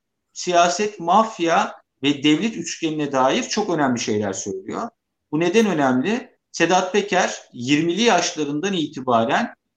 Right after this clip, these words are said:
bu çarkın içinde yer almış. Yani bu üçgenin içinde yer almış bir isim. Onun söyledikleri şunun için önemli, o bir tanık. Yani yeraltı dünyasında, e,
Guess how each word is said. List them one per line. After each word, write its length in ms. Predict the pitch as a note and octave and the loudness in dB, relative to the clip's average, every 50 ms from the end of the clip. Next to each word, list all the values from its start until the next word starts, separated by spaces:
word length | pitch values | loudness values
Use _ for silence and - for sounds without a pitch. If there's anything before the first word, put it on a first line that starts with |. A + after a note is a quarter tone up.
| _ _ _ | _ _ _
bu 160 | - E3+ A3+ | -4 -2 0
çarkın 420 | A3 - G3+ E3+ D#3+ D#3 D#3 F#3 F3+ | 0 2 4 4 4 2 0 -4 -6
içinde 320 | E3 E3 - D#3+ E3 E3 | -4 -4 -6 -6 -4 -2
yer 180 | F3 F3+ E3 C#3+ | 0 2 2 2
almış. 360 | C3+ A2+ G2 F#2+ F#2+ - - | 2 2 0 0 -4 -6 -6
Yani 160 | A#2 A2+ A2+ | -4 -4 -2
bu 140 | D#3 G#3 G#3 | -4 -4 -6
üçgenin 300 | - - - - F#3 F#3+ | -6 -4 -4 -4 -4 -4
içinde 320 | E3 - - - D#3 D3+ D#3+ | -4 -4 -6 -6 -4 -2 0
yer 120 | D#3+ D3 | 2 2
almış 360 | C#3 A#2+ A2 G#2 G#2 - - | 2 2 2 0 -2 -6 -6
bir 80 | A2 G#2 | -8 -8
isim. 340 | F2+ - - - - - _ - - _ _ _ _ _ _ _ _ - | -6 -6 -8 -10 -10 -14 _ -20 -20 _ _ _ _ _ _ _ _ -2
Onun 180 | G#3 E3+ G3+ | 0 0 0
söyledikleri 520 | G#3+ G#3 G3+ G3 F#3+ F#3 F3 - - F3 E3 | 0 0 0 0 0 0 -2 -8 -6 -6 -4
şunun 180 | - E3 F#3 | -2 -2 0
için 260 | G#3+ G3+ - A3 G#3 G#3+ - - | 0 0 0 0 -2 -2 -4 -6
önemli, 500 | F#3 F3+ F3+ F3 F3 F3 F#3 G3+ A3+ A3+ | -4 0 2 2 2 2 2 0 0 0
o 200 | - E3+ E3+ E3+ | 2 0 0 0
bir 120 | F3+ F#3+ - | 0 -4 -4
tanık. 340 | - F3 D#3 B2+ - - _ _ _ _ _ _ _ - | -2 -2 0 -2 -2 -4 _ _ _ _ _ _ _ -10
Yani 280 | A2+ G#2 - - - _ _ _ _ _ _ _ _ _ - | -8 -8 -8 -12 -14 _ _ _ _ _ _ _ _ _ -2
yeraltı 520 | B2 C#3+ F3 G3 F#3 F3 F3 - D#3 C3 | 2 4 6 6 6 6 4 0 -4 -6
dünyasında, 1000 | C3+ E3 F3+ F#3 F3 D#3 C#3+ C3 - - A#2 A#2+ A#2 A#2 E3+ G3+ A#3 A3+ - - _ _ _ _ _ _ - | -4 -2 0 2 4 4 4 2 0 -4 -6 -6 -6 -4 -2 -2 -2 -4 -6 -12 _ _ _ _ _ _ -10
e, 280 | C3+ C3+ C#3 C#3 C3+ | -8 -6 -6 -6 -6